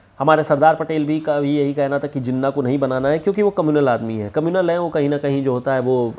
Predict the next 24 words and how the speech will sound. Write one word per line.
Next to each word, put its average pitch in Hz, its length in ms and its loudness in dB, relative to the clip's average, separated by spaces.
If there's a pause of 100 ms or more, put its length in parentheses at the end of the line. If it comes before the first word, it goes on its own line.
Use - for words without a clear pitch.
हमारे 120 600 -2
देश 135 280 -2
को 131 120 -2
आज़ाद 127 280 2
कराने 120 300 -2
में 127 100 -4
जो 113 80 -2
होती 110 200 -4
है 160 80 0
प्रॉब्लम 147 340 0
क्रिएट 117 280 -4
कर 110 120 -8
सकते 104 300 -12
हैं। 98 160 -10 (1400)
अगर 180 180 6
देखा 208 220 4
जाए 208 140 6
कि 208 100 -2
माउंटबेटन 175 460 -2
प्लान 175 200 0
आखिर 165 220 -4
में 165 140 -2
था 147 180 0
क्या, 127 240 -2